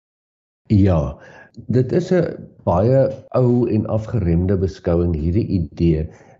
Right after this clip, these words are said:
dat jou gemoed bestaan tussen jou twee ore, met ander woorde in die vorms van jou gedagtes.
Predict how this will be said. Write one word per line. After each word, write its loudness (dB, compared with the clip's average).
dat -2
jou 0
gemoed 0
bestaan -2
tussen -2
jou 2
twee -2
ore, 0
met -2
ander 0
woorde 0
in 0
die -2
vorms -2
van -2
jou -2
gedagtes. -6